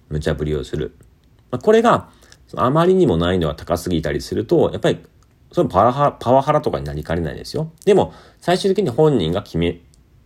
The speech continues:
させるという、まあ、体を取りますし、まあ、やっぱりこう、振り方としては、ちょっとチャレンジングな、あまり無理をしすぎない目標をやっぱり投げかけると思うんですよね。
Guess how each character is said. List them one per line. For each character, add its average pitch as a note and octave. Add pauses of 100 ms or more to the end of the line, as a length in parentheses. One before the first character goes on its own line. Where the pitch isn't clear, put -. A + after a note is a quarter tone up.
(200)
さ -
せ G2+
る D3+
と -
い E2
う、 E2+
ま F#2
あ、 E2+
体 A#2+
を D#2
取 E2
り F#2
ま G2+
す -
し、 - (540)
ま G3+
あ、 -
や -
っ G#3+
ぱ -
り -
こ F2
う、 -
振 A#2
り B2+
方 C3
と G2+
し -
て -
は、 D#2+ (200)
ち -
ょ F#3+
っ -
と A#2+
チ A2+
ャ -
レ A2+
ン A2+
ジ D#2+
ン C#2
グ C2+
な、 G1+ (200)
あ C3+
ま E3+
り F3
無 E3
理 C#3
を -
し F#2
す E2
ぎ F2+
な D2+
い D2
目 D2
標 -
を E2+
や -
っ -
ぱ E2
り -
投 D#2+
げ E2+
か F2
け F#2+
る F2
と -
思 D#2
う D#2
ん C2+
で -
す -
よ A#1+
ね。 D2+